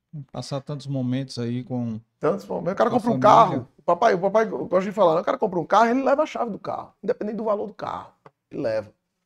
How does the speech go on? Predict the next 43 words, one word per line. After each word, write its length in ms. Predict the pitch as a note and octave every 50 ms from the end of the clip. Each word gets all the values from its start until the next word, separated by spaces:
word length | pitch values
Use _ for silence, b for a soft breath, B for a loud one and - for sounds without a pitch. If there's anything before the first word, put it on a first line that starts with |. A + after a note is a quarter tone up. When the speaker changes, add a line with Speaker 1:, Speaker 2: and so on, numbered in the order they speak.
| _ _ _ _
Speaker 2:
Às 100 | - A#2+
vezes 160 | D3+ G3+ G3+
tá 140 | G3 A3 G#3
financiado 480 | - - G3 G3 G3+ G3 F#3+ E3+ F3 E3+
não 60 | D#3
sei 160 | - - F#3+
quanto 180 | - G#3 A3+ A3+
tempo. 300 | _ - A#2 A#2 B2 A#2+ _ _ _ _ _ _ _ _ _ _ _ _ _ _ _ _ _ _ _ _ _ _ _ _ _ _ _
O 20 | -
cara 120 | - F#4
compra 180 | - D4 - C#4+
um 20 |
apartamento, 360 | - C4+ B3 C4+ C4+ C4 G#3+ G#3+
ele 80 | G#3+
leva 120 | A3 G#3+ A3
o 40 |
quê, 180 | G#3+ A#3+ A3 E3+
cara? 160 | - - - -
Na 100 | - F#3+
planta. 320 | F#3+ - F3 D3+ A#2 - _ _ _ _ _ _ _ _ _ _
Leva 100 | G#3+ B3+
um 60 | -
papel, 440 | - D#4 D4+ - - G3 F3+ E3+ F3
cara. 180 | - - - _ _ _ _ _ _ _ _ _ _ _ _ - _ _ _ _ _ _ _ C#3 A#2+
Speaker 1:
É. 40 | G#2
Speaker 2:
Cara, 140 | G#2 G#2 G2+ -
e 60 | A#3+ -
o 40 |
cara 180 | - - B3 B3
dá 100 | A3+ B3+
um 60 | C4
valor 200 | A#3+ B3 B3+ B3+
muito 280 | A#3 A3+ A#3+ C4+ D4 C#4+
absurdo 400 | A3+ F#3+ - - - G3 F#3+ E3
de 120 | E3+ F#3+
entrada, 440 | G3 G3 G3 A3 A#3 A#3+ A#3+ B3 B3
muito, 560 | A3+ G#3+ G#3+ G3+ G#3 A#3+ C#4+ D#4+ D4+ - -
um, 300 | G#3 G#3 - G3+ G3+ G#3+
um 20 | G3+
imóvel, 440 | F#3+ G3 G3 F#3+ E3+ F3+ F3+ - - -
um 60 | F3
valor 240 | D#3+ D#3+ D#3+ - F#3
grande, 480 | E3+ G3+ G#3+ A3 A#3 B3 A#3 - D4+